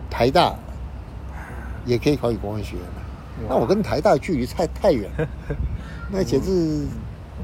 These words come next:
Speaker 1: 没办法，因为后来我就决定要读书。
Speaker 2: 嗯。
Speaker 1: 但我一列这个目标，
Speaker 2: 嗯。
Speaker 1: 就也联考我也考了。
Speaker 2: 嗯。
Speaker 1: 就把这个联考要考取的分数列出来，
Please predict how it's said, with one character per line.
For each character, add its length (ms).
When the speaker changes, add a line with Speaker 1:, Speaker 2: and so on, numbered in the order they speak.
Speaker 1:
没 160
办 200
法， 220
因 160
为 60
后 100
来 100
我 320
就 80
决 160
定 80
要 80
读 160
书。 160
Speaker 2:
嗯。 100
Speaker 1:
但 140
我 40
一 100
列 200
这 60
个 80
目 180
标， 300
Speaker 2:
嗯。 60
Speaker 1:
就 340
也 140
联 180
考 120
我 60
也 120
考 180
了。 180
Speaker 2:
嗯。 100
Speaker 1:
就 80
把 240
这 80
个 340
联 160
考 100
要 80
考 220
取 140
的 100
分 220
数 180
列 160
出 200
来， 100